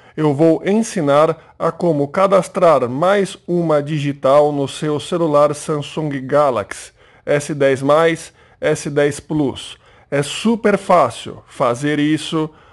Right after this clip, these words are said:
Você vai entrar em Config. Aqui, ó, clique em Config.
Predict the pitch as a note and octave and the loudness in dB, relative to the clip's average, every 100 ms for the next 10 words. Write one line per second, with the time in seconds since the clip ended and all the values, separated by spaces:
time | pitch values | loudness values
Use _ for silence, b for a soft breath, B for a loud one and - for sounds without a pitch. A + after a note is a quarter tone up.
0 | b D3+ D#3+ - G#3 G3+ G3+ F3+ F3+ E3+ | b 0 0 2 2 4 2 0 4 4
1 | C3+ C3 C3+ F3 E3 - C3 C#3+ D#3 F#3 | 4 0 -4 -2 -2 -4 -4 -4 -2 -6
2 | F#3+ _ _ _ _ _ _ _ D3+ D3+ | -8 _ _ _ _ _ _ _ 0 0
3 | - E3 A2+ G#2 - D#3 D3 C#3+ D3+ C#3+ | 0 2 2 0 -4 -6 -4 -4 -2 -4
4 | - C3+ D3 G3 | -2 -4 -2 -6